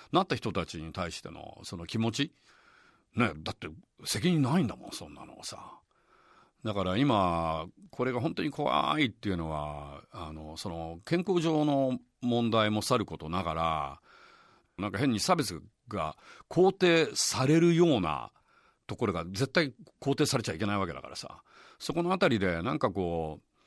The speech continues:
一緒くたな、なんていうのかな、そういう荒療治的な検閲みたいなことをするよりかは、なんかもうちょっとこう考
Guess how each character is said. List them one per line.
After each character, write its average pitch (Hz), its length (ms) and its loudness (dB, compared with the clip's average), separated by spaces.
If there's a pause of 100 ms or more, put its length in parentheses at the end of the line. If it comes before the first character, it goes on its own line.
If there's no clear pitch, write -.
(140)
一 117 140 0
緒 - 220 4
く - 100 -8
た 98 140 2
な、 76 260 -4
な 82 160 -6
ん 117 80 -6
て - 80 -10
い 71 40 -8
う - 20 -14
の 67 60 -18
か 71 100 -14
な、 76 220 -10
そ - 180 -8
う 101 40 -4
い 95 140 -2
う 85 160 -4
荒 127 220 0
療 135 180 4
治 117 120 0
的 117 180 0
な 107 340 4 (840)
検 123 360 2
閲 123 180 2
み 117 120 4
た 104 100 0
い 92 40 0
な 87 60 -2
こ 92 120 -6
と 101 100 -4
を 92 1600 -4
す - 200 -2
る 104 80 0
よ 113 140 4
り 101 80 0
か 92 120 -4
は、 76 340 -4
な 165 120 -10
ん 185 60 -8
か 147 80 -2
も 156 100 4
う 175 40 0
ち 180 40 -6
ょ 202 60 2
っ - 20 -10
と 139 60 -4
こ 117 80 0
う - 40 -2
考 165 320 2